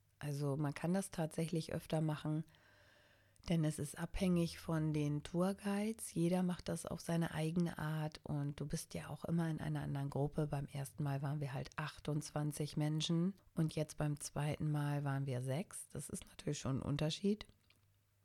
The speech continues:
Und man kann sich da wirklich einen ganzen Tag aufhalten. Wir haben so viel Spaß gehabt. Wir sind in Achterbahn ge-, ich gehe sonst nie in Achterbahnen, ja. Das sind, ja, sind schon richtige Achterbahnen,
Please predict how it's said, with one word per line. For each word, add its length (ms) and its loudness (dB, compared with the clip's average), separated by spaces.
Und 120 -14
man 120 -6
kann 180 -2
sich 140 -2
da 160 2
wirklich 340 0
einen 80 2
ganzen 340 0
Tag 440 0
aufhalten. 680 0
Wir 140 0
haben 180 0
so 340 2
viel 380 2
Spaß 460 -2
gehabt. 380 -2
Wir 120 2
sind 300 -4
in 280 2
Achterbahn 520 0
ge-, 180 -2
ich 160 -8
gehe 280 2
sonst 360 -2
nie 500 6
in 200 -4
Achterbahnen, 720 -2
ja. 180 0
Das 140 -4
sind, 320 2
ja, 320 -2
sind 220 4
schon 160 4
richtige 500 2
Achterbahnen, 560 2